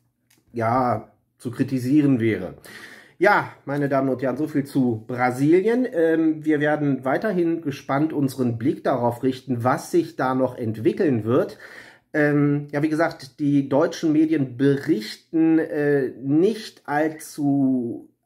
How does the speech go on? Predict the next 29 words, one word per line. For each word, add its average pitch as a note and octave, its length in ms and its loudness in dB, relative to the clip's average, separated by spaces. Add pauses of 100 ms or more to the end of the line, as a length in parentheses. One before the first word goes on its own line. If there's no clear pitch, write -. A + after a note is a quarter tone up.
ausführlich F#3+ 1080 0
über F3 180 -4
die E3+ 160 -4
Zustände E3+ 680 -6
dort. D3 320 2
Also C#3 180 -4
zumindest D3 400 -4
habe C#3+ 120 -2
ich C3+ 100 -12
gerade C#3+ 300 -4
versucht, C#3+ 380 -4
mich C#3+ 200 -2
zu B2+ 140 -10
bemühen, D3+ 680 4 (480)
äh, C3+ 540 -2 (160)
etwaige C#3 480 -2
Informationen C3+ 1000 2
über C#3 200 0
die B2+ 160 -6
Zustände C3+ 760 0
in F#3+ 260 2
den D3 200 4
Mainstream-Medien C3 920 0
zu A#2+ 220 -4
finden D3+ 600 2
und C3 300 -2
wurde D3 280 2
da A#2+ 160 0
leider B2+ 640 0